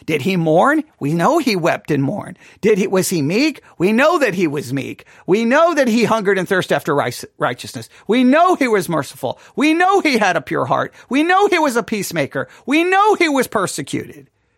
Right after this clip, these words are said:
So in Christ, all of those requirements are fulfilled for me, and now I am blessed in Christ Jesus. Christ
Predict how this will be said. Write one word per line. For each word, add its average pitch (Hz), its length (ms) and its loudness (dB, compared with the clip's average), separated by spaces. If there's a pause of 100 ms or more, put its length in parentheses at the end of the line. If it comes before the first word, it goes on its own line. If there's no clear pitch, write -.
(580)
So 294 160 0
in 330 320 0
Christ, 330 500 2
all 320 300 4
of 254 120 -2
those 294 500 0 (200)
requirements 262 840 -2
are 262 180 2
fulfilled 269 540 0
for 370 460 2
me, 202 300 -4 (140)
and 220 160 0
now 254 300 2
I 285 200 4
am 262 180 2
blessed 262 480 0
in 262 320 0
Christ 226 400 -2
Jesus. 220 640 -6 (1160)
Christ 208 640 -2